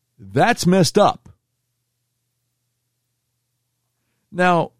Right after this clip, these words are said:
if you're in Arkansas, have you heard about that anywhere? Anybody talking about that?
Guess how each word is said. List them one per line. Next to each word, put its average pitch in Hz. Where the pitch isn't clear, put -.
if 147
you're 214
in 190
Arkansas, 139
have 131
you 120
heard 226
about 254
that 254
anywhere? 254
Anybody 233
talking 233
about 233
that? 240